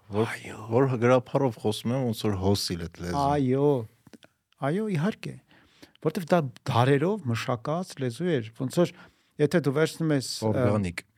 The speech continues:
Speaker 2: այն Շեբեն ասած, ոնց է հայերեն, չգիտեմ, կ-, կ-, կոտրած քարը,
Speaker 1: Հա։
Speaker 2: լցնում ես գետի մեջ և մի հինգ հարյուր տարի գետի, ը, հիմ-, հիմքում մնում է, ինքս վերածում ես այս կլոր գեղեցիկ
Speaker 1: Հա։
Speaker 2: հայրիկն էլի, չէ՞։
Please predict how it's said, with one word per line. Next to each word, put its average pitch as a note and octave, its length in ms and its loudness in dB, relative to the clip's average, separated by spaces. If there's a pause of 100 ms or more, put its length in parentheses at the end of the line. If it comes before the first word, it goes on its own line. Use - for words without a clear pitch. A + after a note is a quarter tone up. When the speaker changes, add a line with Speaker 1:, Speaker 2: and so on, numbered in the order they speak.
(240)
Speaker 2:
այն C3+ 320 2
Շեբեն C#3 500 2
ասած, A#2 300 -4
ոնց A#2+ 240 -8
է - 60 -8
հայերեն, A#2+ 260 -8
չգիտեմ, - 380 -16 (220)
կ-, - 200 -12
կ-, C#3+ 200 -14
կոտրած C#3+ 360 2
քարը, C3 240 0 (300)
Speaker 1:
Հա։ G2+ 220 -10
Speaker 2:
լցնում D3+ 380 2
ես B2+ 120 -2
գետի B2+ 320 0
մեջ B2 260 -2
և B2 240 -4
մի C3 140 0 (340)
հինգ C3 240 4
հարյուր B2 240 0
տարի C3 300 -4
գետի, A#2+ 260 -4
ը, - 460 -16 (220)
հիմ-, B2 360 -8
հիմքում A#2+ 340 -2
մնում A3+ 300 -2
է, C#3+ 80 -2 (140)
ինքս F3 260 -10
վերածում E3 340 -2
ես D#3+ 80 -6
այս D#3 100 -10
կլոր G3 360 -2
գեղեցիկ C3 400 -6
Speaker 1:
Հա։ - 100 -14
Speaker 2:
հայրիկն D#3+ 320 -2
էլի, A#2 180 -10
չէ՞։ F3+ 180 -10